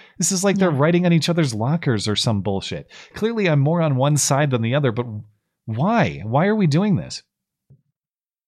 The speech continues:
Speaker 1: Anyway, a hilarious aside in this story. Uh, people were posting or reposting Marie Newman's original video of the trans flag, and Facebook took that down as hate speech.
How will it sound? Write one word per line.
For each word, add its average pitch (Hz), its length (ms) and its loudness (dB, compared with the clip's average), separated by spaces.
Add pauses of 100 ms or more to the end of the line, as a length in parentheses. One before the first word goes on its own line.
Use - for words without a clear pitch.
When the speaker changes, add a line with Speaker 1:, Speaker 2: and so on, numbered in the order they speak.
(720)
Speaker 1:
Anyway, 82 340 -6
a 98 100 -6
hilarious 123 500 0
aside 113 420 0
in 98 120 -2
this 87 120 -4
story. 139 480 -6 (1040)
Uh, 113 340 0 (120)
people 170 220 0
were 156 120 0
posting 156 460 2
or 123 100 2
reposting 120 920 -2 (280)
Marie 127 280 2
Newman's 123 320 4
original 113 420 0
video 113 420 2
of 95 140 -4
the 101 60 -6
trans 226 420 -2
flag, 98 400 0
and 120 180 0
Facebook 156 480 -2
took - 320 -4
that 113 280 0
down 110 400 2
as 101 240 -2
hate 113 240 -2
speech. - 480 -8